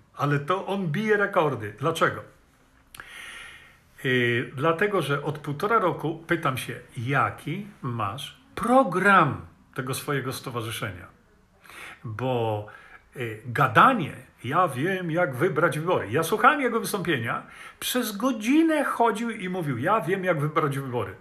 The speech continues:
wygrać wybory”. Ale nie powiedział nic, jak on to chce zrobić. Pytam półtora roku, jaki ma swój program, żeby, <laughs> wiesz, w cudzysłowie, wille i baseny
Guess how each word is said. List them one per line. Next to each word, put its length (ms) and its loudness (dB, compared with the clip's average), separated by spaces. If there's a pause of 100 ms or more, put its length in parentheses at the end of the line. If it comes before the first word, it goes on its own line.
(120)
wygrać 320 0
wybory”. 320 -4 (260)
Ale 180 4
nie 100 4
powiedział 560 2 (280)
nic, 480 0
jak 340 -2
on 120 -4
to 100 -8
chce 240 -6
zrobić. 420 0 (360)
Pytam 300 -2
półtora 360 -2
roku, 300 -2 (180)
jaki 640 -2
ma 180 0
swój 360 -6
program, 720 -6 (520)
żeby, 640 0 (380)
<laughs> 440 -2
wiesz, 240 4
w 80 -8
cudzysłowie, 640 -2 (280)
wille 640 2
i 40 -4
baseny 580 2